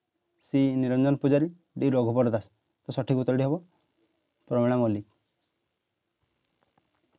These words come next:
ଇରମ ରକ୍ତତୀର୍ଥ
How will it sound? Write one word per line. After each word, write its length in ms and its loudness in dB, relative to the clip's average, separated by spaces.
ଇରମ 280 8
ରକ୍ତତୀର୍ଥ 440 2